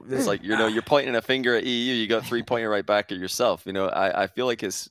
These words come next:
Speaker 1: it's, it's the same over there.
Speaker 2: No, yeah, no, it might be the same right now, but I'm saying historically, it's not always
Speaker 1: <laughs>
Speaker 2: been like that. And y-, and y-, and you're, and Europe traditionally, at least, at least since they've started doing what we call this, the open, the open way of R O C S,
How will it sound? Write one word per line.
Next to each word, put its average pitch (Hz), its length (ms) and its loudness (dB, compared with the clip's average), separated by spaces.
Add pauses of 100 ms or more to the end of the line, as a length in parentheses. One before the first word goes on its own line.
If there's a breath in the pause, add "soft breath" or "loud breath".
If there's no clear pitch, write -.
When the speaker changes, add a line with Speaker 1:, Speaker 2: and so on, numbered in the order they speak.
Speaker 1:
it's, 95 220 -8
it's 95 160 -12
the 98 120 -8
same 104 320 -2
over 92 180 -2
there. 123 220 2
Speaker 2:
No, 107 220 -8
yeah, 139 260 -2
no, 139 220 2
it 123 80 -2
might 165 180 -2
be 170 60 -2
the 127 100 -2
same 143 320 -4
right 117 200 -4
now, 101 580 -8
but 113 60 -2
I'm 117 120 -2
saying 123 260 0
historically, 135 640 0
it's - 120 4
not 453 180 8 (140)
always - 160 6
Speaker 1:
<laughs> - 40 -8
Speaker 2:
been 101 180 2
like - 200 -14
that. - 260 -16 (460 loud breath)
And 127 240 0
y-, 156 60 -2
and 143 200 0
y-, 160 120 -2
and 156 240 0
you're, 190 180 2
and 156 240 0
Europe 196 300 0
traditionally, 143 840 -2 (260 soft breath)
at 151 120 -6
least, 233 200 -4
at 151 240 0
least 151 320 -2
since 156 200 -2
they've 135 180 -2
started 139 280 -2
doing 127 240 -4 (120)
what 127 180 -6
we 117 140 -4
call 98 240 -4
this, 90 240 -12
the 95 100 -6
open, 127 420 -4
the - 100 -6
open 127 420 -4 (760)
way 131 260 -4
of 123 160 -4
R 131 160 2
O 131 100 2
C 135 300 -2
S, 139 320 -6